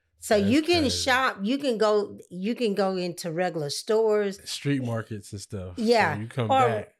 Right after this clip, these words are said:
Speaker 1: or the malls or
Speaker 2: Mm, okay.
Speaker 1: anything like that. But, y-, you know, like at the Hilton, what that meant, just say, for instance, uh, my bill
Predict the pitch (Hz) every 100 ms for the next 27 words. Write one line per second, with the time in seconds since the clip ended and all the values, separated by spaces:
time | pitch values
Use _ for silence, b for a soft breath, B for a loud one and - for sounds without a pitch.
0 | _ 226 226 220 180 185 196 214 220 220
1 | 196 - - 180 170 147 165 214 226 214
2 | 220 220 214 208 196 196 202 185 _ _
3 | _ _ 185 190 - - _ 233 214 -
4 | 220 208 190 190 196 214 190 180 170 247
5 | 220 208 180 165 160 _ _ 190 196 185
6 | 160 240 240 214 233 226 170 - _ _
7 | _ _ _ _ _ _ _ _ _ -
8 | 214 208 208 190 190 190 180 - 170 -
9 | 185 _ _ - 165 160 180 175 202 240
10 | 190 202 233 165 156 170 165